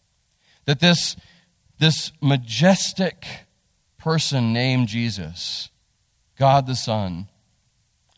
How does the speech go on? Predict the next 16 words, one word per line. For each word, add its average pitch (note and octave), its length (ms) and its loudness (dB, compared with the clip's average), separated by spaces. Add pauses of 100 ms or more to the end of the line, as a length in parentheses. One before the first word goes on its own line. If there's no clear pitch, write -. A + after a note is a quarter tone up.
(840)
the C3+ 100 0
one D#3 440 6
that C#3 220 6
is B2+ 580 0 (480)
being G3+ 400 4
revealed, G3 680 4 (500)
the C3 60 -4
one D#3 380 4
doing F#3+ 540 6
the F3 100 4
revealing E3+ 720 4
of, C#3 240 -2 (440)
of A#2 60 -12
this C#3+ 180 2
great D3+ 720 0 (920)
communication, D3+ 1000 0